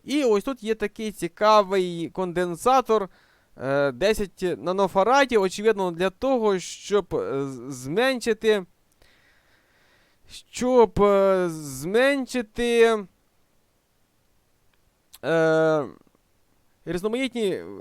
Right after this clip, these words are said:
гармоніки, тобто, щоб звук був більш приємнішим. Ось така штука. Як бачите, тут на схемі є також розпаяний бузер.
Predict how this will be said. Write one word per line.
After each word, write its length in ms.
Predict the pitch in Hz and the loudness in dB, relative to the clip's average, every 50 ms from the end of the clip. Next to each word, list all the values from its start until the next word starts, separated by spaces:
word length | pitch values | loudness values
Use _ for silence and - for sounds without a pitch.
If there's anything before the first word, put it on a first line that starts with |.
| - - | -12 -8
гармоніки, 720 | 139 165 208 233 247 262 254 240 220 185 160 143 - 147 | -4 0 0 0 2 4 6 6 6 6 4 0 -2 -4
тобто, 680 | - - 190 185 - - - 180 175 170 165 156 151 147 | -2 -2 -4 -4 -4 -4 0 2 4 4 4 4 2 0
щоб 240 | - - - 160 156 | -4 -10 -10 -10 -10
звук 220 | 165 226 262 208 | -6 -6 -6 0
був 120 | 196 190 | -2 -2
більш 220 | 160 190 226 214 - | -2 -2 -8 -8 -8
приємнішим. 880 | - - 202 214 220 233 247 233 208 175 139 123 110 123 - - - - _ _ _ _ _ _ _ _ _ _ _ _ _ _ _ _ _ _ _ _ _ _ _ _ _ _ _ _ _ _ _ _ - | -4 -4 -4 -4 -2 -2 2 4 4 4 4 -2 -10 -10 -12 -16 -20 -20 _ _ _ _ _ _ _ _ _ _ _ _ _ _ _ _ _ _ _ _ _ _ _ _ _ _ _ _ _ _ _ _ -6
Ось 220 | - 175 226 214 | -2 -2 -2 -2
така 260 | - 220 208 226 220 | -4 -6 -4 -4 -4
штука. 280 | 208 - 208 185 - 165 | -4 -6 -8 -6 -4 -2
Як 260 | 185 220 233 202 175 | 0 0 0 0 -2
бачите, 440 | 170 208 240 262 262 240 - 220 202 | 0 2 4 4 4 2 0 -4 -4
тут 220 | - 214 208 - | -4 -6 -8 -6
на 100 | 208 202 | -6 -6
схемі 460 | 190 - - - 277 277 269 254 233 214 180 131 127 143 139 | -6 -8 -6 0 0 0 2 0 -4 -6 -6 -10 -14 -14 -12
є 300 | 151 196 240 262 247 220 _ _ | -10 -6 0 0 0 0 _ _
також 600 | - 214 233 254 240 - - 208 190 180 - - | 2 4 6 6 4 4 2 0 0 0 0 -2
розпаяний 920 | 160 165 185 180 - - - 214 220 226 226 214 208 196 190 190 190 175 156 | -2 -2 -2 -4 -6 -2 0 2 4 4 2 0 -4 -4 -4 -4 -4 -4 -6
бузер. 800 | 135 127 123 143 185 214 226 214 185 127 127 139 - - - | -8 -10 -8 -6 -4 -2 0 -2 -2 -2 -4 -6 -6 -6 -10